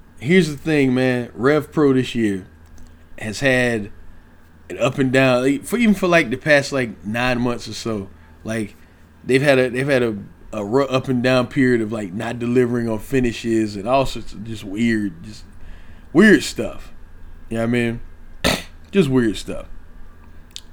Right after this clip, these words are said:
Uh, this, you know, should be cool.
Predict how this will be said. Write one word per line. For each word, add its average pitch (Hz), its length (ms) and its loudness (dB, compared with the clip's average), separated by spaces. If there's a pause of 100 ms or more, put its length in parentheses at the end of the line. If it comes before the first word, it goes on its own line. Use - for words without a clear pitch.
(280)
Uh, 117 540 4 (640)
this, 208 720 2 (1160)
you 220 160 2
know, 226 420 4 (1080)
should 214 240 -4
be 202 100 2
cool. 220 540 0